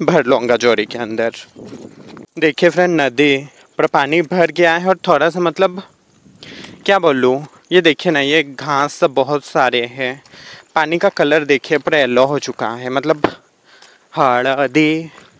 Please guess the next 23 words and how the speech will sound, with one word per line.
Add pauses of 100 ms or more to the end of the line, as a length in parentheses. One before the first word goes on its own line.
(880)
देखो
पूरा
पानी
पानी,
dirty
dirty
yellow। (540)
पर
जाऊँ
भी
कैसे?
मुझे
थोड़ा
सा,
मतलब
अजीब
लग
रहा
है,
क्योंकि
पानी
का
color,